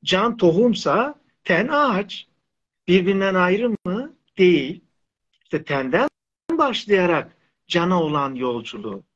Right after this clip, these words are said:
Kenan diyarından Mısır diyarına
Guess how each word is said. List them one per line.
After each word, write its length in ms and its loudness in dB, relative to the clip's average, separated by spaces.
Kenan 400 0
diyarından 480 2
Mısır 440 0
diyarına 560 -2